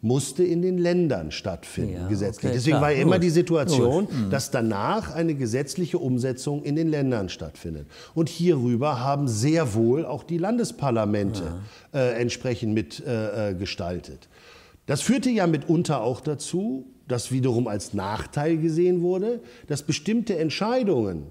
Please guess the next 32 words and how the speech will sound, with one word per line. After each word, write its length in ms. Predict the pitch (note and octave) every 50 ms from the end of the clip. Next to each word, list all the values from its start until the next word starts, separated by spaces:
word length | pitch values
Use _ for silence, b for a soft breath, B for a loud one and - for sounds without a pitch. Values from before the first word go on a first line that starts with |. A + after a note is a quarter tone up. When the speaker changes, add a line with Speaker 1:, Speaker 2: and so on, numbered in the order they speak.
| G2 -
Speaker 1:
die 140 | C#3+ D#3
aus 160 | C#3+ D#3+ - -
diesem 260 | E3 D#3 D3 E3 D#3
Transmissionsriemen 1200 | - D#3+ D#3+ D#3+ - - E3+ D3+ - - G#3 A3+ B3+ G#3+ F#3 - - E3 C3 A#2 G#2+ G2 E2+ D#2 -
Speaker 2:
Ja. 60 | C#3+
Mhm. 300 | B2+ A2 G2 F#2 F2+ F#2+
Speaker 1:
quasi 360 | B2 C#3+ D#3 E3 D#3 E3 E3
dann 180 | D3 D#3 D#3+ D3
in 160 | F3 G#3 G3
die 80 | G3
Länder 420 | F3+ F3 F#3 G#3+ A3+ F#3+ D#3+ C3 A2+
kamen, 460 | - - A#2+ A2+ A#2 C3+ E3+ G3 F#3 B B B B B B B B
am 160 | C#3 D3+ E3
nächsten 440 | E3 E3+ F#3 F3+ F3 - - G#3+ F3
Tag 220 | - F3+ E3+ -
auf 180 | D#3+ D#3+ - -
einmal 320 | - D#3 E3 D#3 C#3 A#2 - -
abgeschwächt 960 | - - - - F3+ E3+ - - - - E3 D#3+ D#3+ - - - - -
oder 160 | - G#2+ G#2 F#2+
verstärkt 720 | - G#2 - - - D#3 D3 D#3+ E3+ E3+ E3+ - - D3+
worden 320 | D#3+ D#3 D3+ D#3 D3+ D#3
sind. 240 | C#3 D3 D#3 D3+ D3 B B B B B
Da 120 | C#3+ C3
sieht's, 380 | C3 F#3 B3 A3+ - - - D3
da, 100 | D#3 C#3
da 220 | C3 C3+ C3+ C3
sieht 240 | B2 G3+ B3+ G3 G3
man 160 | F3 C#3+ B2
ja, 240 | A#2 A#2 C3 E3 E3 B B B B -
dass 180 | D3 D3 -
das 220 | - F3 D#3+ - -
keine, 440 | - E3 E3+ F3 F3 F3+ F3 D#3+